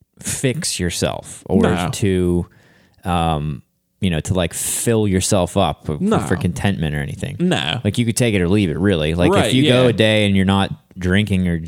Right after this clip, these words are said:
Speaker 1: or smoking weed or whatever, like, you can just take it or leave it.
Speaker 2: Yeah.
Speaker 1: It's not
Speaker 2: I
Speaker 1: like
Speaker 2: mean, yeah, I don't drink every day. I'll drink maybe, like, out of the week three or four times a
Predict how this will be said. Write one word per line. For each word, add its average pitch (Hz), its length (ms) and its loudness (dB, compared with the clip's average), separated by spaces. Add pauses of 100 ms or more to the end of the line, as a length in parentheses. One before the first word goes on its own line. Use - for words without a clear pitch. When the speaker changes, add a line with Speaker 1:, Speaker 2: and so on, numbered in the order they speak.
(160)
Speaker 1:
or 85 300 0 (120)
smoking 87 340 -2
weed 95 220 0
or 90 80 0
whatever, 82 480 -2 (500)
like, 82 200 -2
you 95 160 -2
can 90 60 -4
just - 120 -6
take 90 160 0
it 80 60 -2
or 73 80 -4
leave 85 240 0
it. - 160 -8 (120)
Speaker 2:
Yeah. 127 360 -2 (100)
Speaker 1:
It's - 140 -6
not 95 140 0
Speaker 2:
I - 20 0
Speaker 1:
like 127 160 2
Speaker 2:
mean, 147 100 0
yeah, 131 220 0
I 170 60 2
don't 151 160 0
drink 107 220 -2
every 101 220 0
day. 113 160 2
I'll 107 140 0
drink 117 260 -4
maybe, 101 260 -4
like, 98 340 -6 (500)
out 127 180 0
of 127 80 0
the 113 80 2
week 113 260 0
three 113 240 0
or 104 80 0
four 107 200 -4
times 98 320 -6
a 78 80 -10